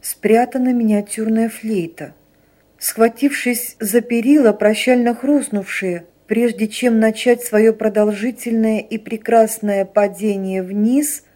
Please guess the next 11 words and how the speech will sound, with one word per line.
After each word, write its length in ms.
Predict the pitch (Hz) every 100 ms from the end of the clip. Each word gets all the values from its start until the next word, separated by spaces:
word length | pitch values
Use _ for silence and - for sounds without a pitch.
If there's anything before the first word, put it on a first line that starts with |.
| _
Миша 560 | 208 226 277 285 294 285
обернулся. 1120 | 254 233 269 285 269 254 202 180 - 170 170 _ _ _ _ _ _ _ _ _ _ _ -
Невыносимо 800 | 202 214 240 254 254 - 311 277
длинный 480 | 226 254 269 247 240
день 380 | 202 269 262
смеркся. 1000 | 247 - 233 233 226 208 208 - - 175 175 _ _ _ _
На 100 | 208
балконе 500 | 208 214 214 247 220
сохранялся 760 | 208 208 220 214 226 233 226 214
еще 300 | 208 - 196
свет, 720 | - - 180 220 196 185